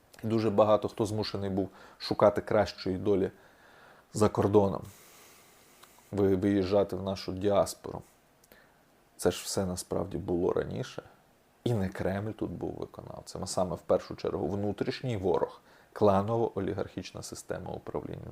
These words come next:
державою. І отут другий пункт. Після, власне,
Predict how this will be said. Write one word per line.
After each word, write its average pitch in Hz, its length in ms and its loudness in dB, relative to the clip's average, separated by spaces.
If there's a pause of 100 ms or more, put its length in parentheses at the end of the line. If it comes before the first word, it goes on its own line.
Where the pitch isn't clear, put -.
державою. - 560 -4 (800)
І 117 120 10
отут 202 520 8 (380)
другий 117 380 8
пункт. - 460 -8 (280)
Після, 110 340 4
власне, 98 540 0